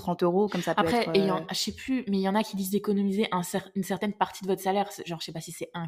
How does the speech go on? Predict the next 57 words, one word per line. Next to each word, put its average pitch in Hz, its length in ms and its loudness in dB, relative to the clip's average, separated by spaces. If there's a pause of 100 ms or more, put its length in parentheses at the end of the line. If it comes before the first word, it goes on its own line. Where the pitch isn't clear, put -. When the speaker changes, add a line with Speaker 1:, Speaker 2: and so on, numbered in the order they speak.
(120)
Speaker 2:
quart 180 400 0
ou 180 160 -4
un 160 100 -6
truc, - 260 -8
quoi. 175 220 -2
Speaker 1:
Ouais. 165 100 -2
Speaker 2:
Un 170 120 -6
quart, 175 160 -4
ça 170 80 -8
me 160 40 -6
paraît 151 140 -4
beaucoup. 165 260 -6
Speaker 1:
En 202 120 4
tout 202 100 -2
cas, 220 140 8
m-, 185 280 -2
Speaker 2:
Mais 180 280 -2
Speaker 1:
économiser. 190 560 4
Bon, 165 100 -4
moi, 170 100 0
j'ai 170 140 -4
mis 165 120 -2
cinq 180 200 -2
cents 180 160 -2
euros 170 140 -2
par 165 180 -4
mois. 185 160 -2 (100)
Peut-être 180 200 2
Speaker 2:
Ouais, 185 60 2
Speaker 1:
ça 180 60 4
Speaker 2:
ouais. 160 220 -2
Speaker 1:
peut 170 80 0
paraître 160 320 -4
beaucoup - 300 -16
ou 175 100 -14
pas, 170 140 -8
je 180 60 -8
sais - 40 -6
Speaker 2:
Oui, 233 140 6
Speaker 1:
pas. 185 80 4
Speaker 2:
bon, 156 60 2
après, 160 340 -2
euh, 147 60 -2
voilà. 220 200 4
Non, 170 120 2
Speaker 1:
Bref, 165 160 4
Speaker 2:
mais - 40 -2
si - 160 -2
Speaker 1:
bon, 156 60 -2
Speaker 2:
c'est 165 80 2
Speaker 1:
en - 20 6
tout 170 60 0
cas, 170 40 4
Speaker 2:
réalisable, 170 300 6
Speaker 1:
j'aimerais 160 220 4
bien 190 180 4
Speaker 2:
euh, - 400 -16